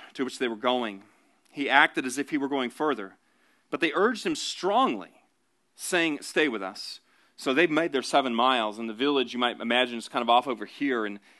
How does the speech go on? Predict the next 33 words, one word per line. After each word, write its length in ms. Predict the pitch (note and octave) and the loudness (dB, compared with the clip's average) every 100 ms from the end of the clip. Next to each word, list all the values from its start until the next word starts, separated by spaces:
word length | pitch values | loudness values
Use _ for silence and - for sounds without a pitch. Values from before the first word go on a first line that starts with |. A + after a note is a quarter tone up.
| _ | _
and 100 | A2+ | -2
as 80 | A#2 | 0
they 80 | B2 | 0
get 160 | B2+ C#3 | 0 -2
to 60 | |
the 80 | A#2 | -4
village, 400 | A2 C3+ C3 - | 0 0 0 -4
these 160 | A#2+ - | -10 -6
two 120 | C#3 | -4
guys 380 | C3 C3 B2 A#2+ | 2 2 2 -2
look 140 | A#2+ | -2
like 120 | B2 | -2
they're 100 | A#2+ | -2
heading 180 | B2 A2+ | -4 -4
this 180 | C3 - | -6 -6
way, 100 | A2+ | -6
and 120 | G#2+ | -2
Jesus 280 | A#2 C#3 A2+ | -2 -2 -6
looks 140 | A#2+ | -8
like 140 | B2 - | -8 -6
he's 160 | A#2+ | -10
just 180 | B2+ - | -10 -10
gonna 180 | B2 G#2 | -8 -8
keep 300 | - C3+ - | -8 -8 0
walking. 520 | A#2+ C3+ - F#2+ F#2+ _ _ _ _ _ _ _ _ _ _ | 6 6 6 -4 -14 _ _ _ _ _ _ _ _ _ _
And 100 | A2+ | -10
so 80 | G2+ | 0
they 140 | C#3+ C3 | 2 2
urge 300 | D3 F3+ C#3 | 4 4 4
him, 180 | B2 A2 | -2 -4
'Stay 380 | - - F#3+ A3 | -6 -2 2 2
with 180 | D#3 | 2
us. 440 | G2 E2+ - - | 0 -8 -14 -16